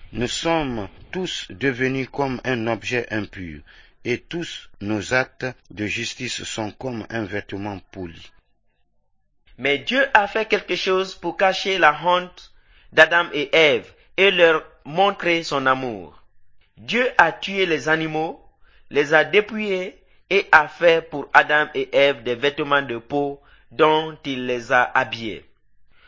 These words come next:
Speaker 2: Au travers du sacrifice des animaux, Dieu voulait enseigner à l'homme que
Speaker 1: le salaire du péché, c'est la mort.
Speaker 2: Et que
Speaker 1: sans effusion de sang, il n'y a pas de pardon.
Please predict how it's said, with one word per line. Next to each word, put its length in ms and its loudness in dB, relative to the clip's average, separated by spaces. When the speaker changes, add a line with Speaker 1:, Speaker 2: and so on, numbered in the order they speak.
Speaker 2:
Au 140 -2
travers 400 2
du 80 -8
sacrifice 640 -6
des 220 0
animaux, 520 0
Dieu 220 0
voulait 440 2
enseigner 680 2
à 120 8
l'homme 440 2
que 300 -4
Speaker 1:
le 120 -4
salaire 460 0
du 120 -6
péché, 400 -6
c'est 220 -6
la 120 0
mort. 400 -8
Speaker 2:
Et 220 2
que 280 -2
Speaker 1:
sans 400 -2
effusion 560 -4
de 140 -2
sang, 360 -4
il 100 -6
n'y 100 -2
a 60 -2
pas 260 -2
de 140 -6
pardon. 520 -8